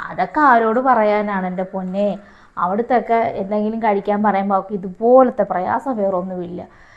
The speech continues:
അപ്പൊ പിന്നെ എന്തെ-, ഇപ്പൊ അവൾക്ക് വേണ്ടെന്ന് പറഞ്ഞാല് അവൾക്കൊന്ന് മുറ്റത്തിറങ്ങി നടക്കണം, പോയി തിണ്ണയിലൊക്കെ പോയി ഇരിക്കണം, എവിടെങ്കിലുമൊക്കെ പോകണം. ഇതൊക്കെ അവള് പറച്ചില്.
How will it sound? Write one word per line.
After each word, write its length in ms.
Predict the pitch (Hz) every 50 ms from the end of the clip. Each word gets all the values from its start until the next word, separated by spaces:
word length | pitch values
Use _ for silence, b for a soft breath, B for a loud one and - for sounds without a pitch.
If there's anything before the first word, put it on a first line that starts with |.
| B B B B -
അപ്പൊ 220 | - - - 170
പിന്നെ 340 | 190 196 202 196 196 202 - - - - -
എന്തെ-, 460 | - 202 202 208 208 233 240 226 -
ഇപ്പൊ 280 | 247 233 - - 302
അവൾക്ക് 220 | 285 247 226 - 262
വേണ്ടെന്ന് 420 | 254 233 220 214 208 226 220 233
പറഞ്ഞാല് 420 | 220 196 185 196 185 175 175 190 - - _ _ _ _ _ _ _ - -
അവൾക്കൊന്ന് 320 | 185 196 190 214 208 202
മുറ്റത്തിറങ്ങി 600 | 202 180 180 - 214 208 214 226 202 190 185 190 196
നടക്കണം, 580 | 180 175 170 175 170 - 185 180 180 175 185 - _ _ -
പോയി 240 | - 185 190 190 196
തിണ്ണയിലൊക്കെ 600 | 190 190 180 180 196 214 220 226 202 - - 185
പോയി 320 | 180 - 190 185 190 190
ഇരിക്കണം, 600 | 180 180 185 180 - - 202 180 180 175 - 220 b b b -
എവിടെങ്കിലുമൊക്കെ 520 | - 202 208 214 214 208 208 196 - 190 185 - -
പോകണം. 480 | 180 185 196 196 196 196 190 190 208 -
ഇതൊക്കെ 340 | - 185 185 196 - - 233
അവള് 160 | 226 220 208
പറച്ചില്. 500 | 202 202 185 170 175 - - 185 180